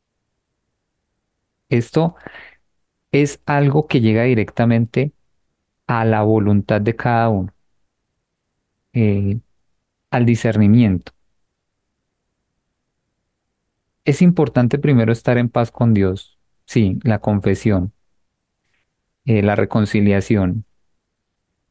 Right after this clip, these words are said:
porque habrá que verlo, de esto se habla poco. El recibir el cuerpo de Cristo indignamente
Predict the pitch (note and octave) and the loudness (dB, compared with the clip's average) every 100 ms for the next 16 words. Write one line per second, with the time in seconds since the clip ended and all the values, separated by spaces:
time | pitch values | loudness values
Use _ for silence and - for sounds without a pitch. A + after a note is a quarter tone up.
0 | _ _ _ _ _ _ _ _ _ _ | _ _ _ _ _ _ _ _ _ _
1 | _ _ _ _ _ - B2 - C3 A#2 | _ _ _ _ _ -4 -2 0 0 2
2 | A2 G2+ - _ _ _ _ _ _ - | 2 -2 -6 _ _ _ _ _ _ -6
3 | A#2+ G#2+ G#2 C#3 D#3+ C3+ G#2 G2 G2+ G#2+ | -2 -2 -2 0 0 0 0 -2 -2 -2
4 | - A#2+ C3 A#2+ A#2+ - D#3+ - - - | -2 0 0 0 0 -2 -4 -4 -10 -12
5 | _ _ _ _ _ _ _ - A#2+ A2+ | _ _ _ _ _ _ _ -4 0 0
6 | A2+ A#2 A2+ A#2 B2+ - D3+ C3+ - C#3+ | 0 2 2 2 -2 0 -2 -2 0 2
7 | C#3+ C#3 A2+ A2+ G2+ - B2 A#2+ A#2+ B2 | 2 0 0 -2 -2 0 0 2 0 0
8 | B2+ A#2+ A#2 D#3 | 2 0 -2 -4